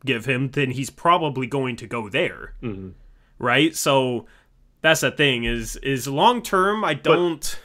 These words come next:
Speaker 2: if he's in that position, though, then he'd actually have some trade value, and we, with a decent-sized contract, might actually be able to get, say, a couple seconds or a first
Speaker 1: You're talking about
Speaker 2: or
Speaker 1: the deadline?
Speaker 2: Yeah, or, or
Speaker 1: Ah,
Speaker 2: in
Speaker 1: yeah,
Speaker 2: the
Speaker 1: yeah.
Speaker 2: future, if we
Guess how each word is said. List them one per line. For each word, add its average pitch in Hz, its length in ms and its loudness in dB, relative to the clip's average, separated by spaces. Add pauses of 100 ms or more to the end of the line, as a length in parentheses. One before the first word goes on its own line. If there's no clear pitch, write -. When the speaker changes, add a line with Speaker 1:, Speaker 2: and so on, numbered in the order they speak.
(220)
Speaker 2:
if 151 160 2
he's 160 260 2
in 156 120 2
that 127 280 2
position, 127 580 -4
though, 104 360 -6 (680)
then 135 220 0
he'd 127 160 2
actually 117 380 -2
have 117 240 0
some 98 160 -12
trade 127 420 -2
value, 92 540 -6 (680)
and 104 400 -2
we, 107 320 -2 (440)
with 113 280 0
a 101 60 0
decent-sized 110 680 -2
contract, 127 500 -2
might 107 240 0
actually 101 400 -4
be 104 160 -4
able 104 220 -2
to 92 100 -6
get, 110 420 0 (420)
say, 101 260 2
a 101 40 -2
couple 101 300 -4
seconds 98 580 -4
or 95 180 -2
a 90 40 -8
first - 480 -2
Speaker 1:
You're 147 80 -4
talking 160 200 2
about 143 180 4
Speaker 2:
or - 20 -8
Speaker 1:
the 127 80 -4
deadline? 127 420 -2 (1200)
Speaker 2:
Yeah, 120 420 4
or, 131 500 4
or 156 100 2
Speaker 1:
Ah, 135 60 8
Speaker 2:
in 131 80 6
Speaker 1:
yeah, 120 40 6
Speaker 2:
the 113 60 4
Speaker 1:
yeah. 107 60 2
Speaker 2:
future, 120 340 0
if 113 140 -2
we 113 100 -2